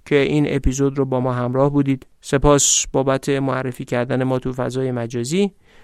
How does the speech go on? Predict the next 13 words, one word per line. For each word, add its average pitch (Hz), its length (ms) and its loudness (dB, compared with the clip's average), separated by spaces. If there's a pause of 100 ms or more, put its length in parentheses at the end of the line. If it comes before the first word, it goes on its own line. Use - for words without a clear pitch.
(200)
و 151 320 2
ایمیلایی 147 540 2
که 143 560 2
برامون 135 680 -2
می‌فرستید. 127 840 -6
نشانی 131 440 -2
ایمیل 131 380 -2
ما 135 180 0
رو 135 100 0
هم 131 200 -2
که 131 140 -4
می‌دونید، 113 500 -4 (440)
دیرانکست 131 880 -2